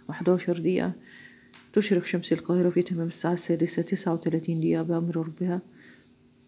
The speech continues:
الظهر بي-، يؤذن بإذن الله في تمام الساعة الثانية عشر وتسع دقائق. أما العصر فيؤذن في تمام الساعة الثالثة وسبعتاشر دقيقة بأمر الله.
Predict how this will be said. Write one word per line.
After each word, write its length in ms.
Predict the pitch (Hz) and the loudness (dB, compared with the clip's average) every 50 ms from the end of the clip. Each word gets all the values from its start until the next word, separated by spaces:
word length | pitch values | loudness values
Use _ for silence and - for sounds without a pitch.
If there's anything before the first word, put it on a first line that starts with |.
| _ - - - - - - - | _ -20 -20 -20 -20 -10 -2 0
الظهر 400 | 175 185 160 165 185 175 190 175 | 2 2 4 4 2 4 2 0
بي-، 200 | 160 - - - | 0 2 2 4
يؤذن 440 | 160 151 156 185 165 - 170 165 160 | 4 6 4 4 2 2 0 0 2
بإذن 340 | 143 143 170 180 175 170 165 | 4 4 4 4 2 -2 -2
الله 160 | 170 170 170 | 0 -2 -2
في 140 | 165 - 175 | -2 -2 -4
تمام 340 | 175 180 180 175 175 170 | 0 0 0 0 0 0
الساعة 320 | 175 175 175 - - 170 175 | -2 -4 -4 -4 -4 -2 -2
الثانية 400 | 170 170 - 170 165 165 165 170 - | -2 -2 -2 -2 0 0 0 -2 -2
عشر 300 | 147 170 - - 151 175 | -4 -4 -2 -4 -4 -4
وتسع 320 | 175 - 175 - - 147 | -4 -8 -8 -6 -6 -6
دقائق. 580 | 160 - - - - 170 180 196 202 - - - - - - - - _ _ - | -6 -6 -8 -8 -6 -6 -6 -6 -6 -10 -14 -20 -20 -20 -20 -20 -20 _ _ -2
أما 200 | 180 180 175 180 | 0 2 2 2
العصر 320 | 170 160 165 180 - - | 2 2 2 0 -2 -6
فيؤذن 380 | - - 180 165 165 170 170 175 | -6 -2 2 2 2 2 2 0
في 140 | 165 - 170 | 0 0 -2
تمام 280 | 165 - 170 170 165 | 0 0 -2 -2 -2
الساعة 280 | 165 160 - - 165 170 | -4 -6 -6 -6 -4 -4
الثالثة 540 | 180 - - - 175 175 175 175 - - 165 | -4 -4 -2 -2 -2 -2 -2 -2 -2 -4 -4
وسبعتاشر 680 | 175 - 160 165 165 170 170 180 180 175 - - 170 | -4 -2 -2 -2 -2 -2 0 0 -2 -2 -2 -4 -4
دقيقة 380 | 175 151 147 151 165 180 185 180 | -2 0 0 2 2 2 0 0
بأمر 280 | 175 160 165 175 175 175 | -2 -2 -2 0 0 -2
الله. 280 | 165 175 170 175 185 | 0 0 -2 -2 -2